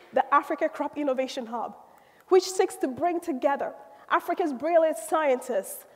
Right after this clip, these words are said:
farmers, and institutions to develop groundbreaking solutions that will assure food security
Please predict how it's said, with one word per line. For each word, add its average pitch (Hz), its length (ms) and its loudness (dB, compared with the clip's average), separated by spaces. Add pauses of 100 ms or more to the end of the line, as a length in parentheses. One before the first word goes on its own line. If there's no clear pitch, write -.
(120)
farmers, 277 720 0
and 285 200 -2
institutions 339 760 -4 (240)
to 320 140 0
develop 330 760 2 (180)
groundbreaking 320 840 2
solutions 294 640 0 (220)
that 262 140 6
will 269 80 4
assure 262 320 0
food 320 260 -6
security 302 480 -4